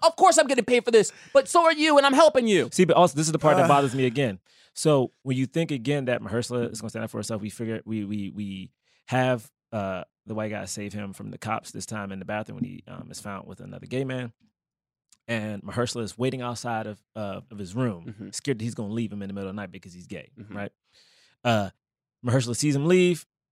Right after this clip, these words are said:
Speaker 1: Uh, he's like, "Yo, I'm not going anywhere. I was just, like, going outside of some shit." And Mahershala's
Speaker 2: Mm-hmm.
Speaker 1: like, "Yeah, I will pay you more."
Speaker 2: Mm-hmm.
Speaker 1: Like, almost tears in his eyes
Speaker 3: Yeah.
Speaker 1: because he cannot stand the thought of this dude leaving him, right?
Speaker 3: Mm-hmm.
Speaker 1: He don't know what he would do. Technically,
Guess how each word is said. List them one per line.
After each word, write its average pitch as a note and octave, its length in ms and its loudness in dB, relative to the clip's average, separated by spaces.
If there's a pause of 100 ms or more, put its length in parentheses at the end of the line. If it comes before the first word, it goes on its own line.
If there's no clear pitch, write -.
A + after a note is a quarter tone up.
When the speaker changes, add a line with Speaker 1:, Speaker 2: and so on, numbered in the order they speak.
(120)
Speaker 1:
Uh, A2+ 340 0
he's C3 180 -2
like, C3+ 140 -2
"Yo, E3 100 4
I'm A2+ 100 -2
not D3 220 2 (140)
going C3 200 -2
anywhere. B2+ 320 0
I A2+ 60 -2
was A#2 120 0
just, A2+ 120 -10
like, A2+ 160 -4
going B2+ 180 -4
outside A#2+ 380 -4
of G#2 60 -10
some A2 100 -10
shit." A2+ 200 -6
And A2+ 100 -10
Mahershala's A2+ 220 -4
Speaker 2:
Mm-hmm. A2+ 80 -8
Speaker 1:
like, A2+ 140 -4
"Yeah, A#2+ 60 -2
I G#2+ 40 -2
will A#2 100 -2
pay B2 120 -2
you A2 140 -4
more." A2 320 -4 (220)
Speaker 2:
Mm-hmm. G#2 140 -16 (140)
Speaker 1:
Like, B2+ 280 0
almost F#3+ 320 2
tears G3+ 260 2
in E3 60 -6
his C#3 120 -4
eyes G#2+ 280 0 (100)
Speaker 3:
Yeah. F#2+ 120 -10
Speaker 1:
because D3 260 0
he G3 80 -2
cannot D#3+ 840 -2 (380)
stand D#3+ 380 2
the C3+ 40 2
thought D#3+ 420 4
of A#2 140 -4
this C3 140 -2
dude A#2+ 260 0
leaving G#2+ 300 -2
him, D2+ 220 -18
right? G#2+ 300 -8
Speaker 3:
Mm-hmm. G#2+ 180 -18 (360)
Speaker 1:
He D3 100 2
don't F#3 140 6
know E3+ 80 6
what E3 100 4
he D3 60 0
would C3 140 -6
do. G#2+ 100 -10 (960)
Technically, E3 520 4